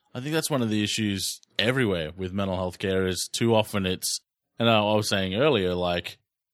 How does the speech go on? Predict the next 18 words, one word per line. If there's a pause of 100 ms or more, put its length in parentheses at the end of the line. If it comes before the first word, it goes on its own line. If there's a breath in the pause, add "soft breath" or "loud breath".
(140)
even
here,
there's
this
hierarchy
of (240)
professions,
and
I
don't, (520)
I
don't, (400)
well,
one,
I
don't
see (140)
why,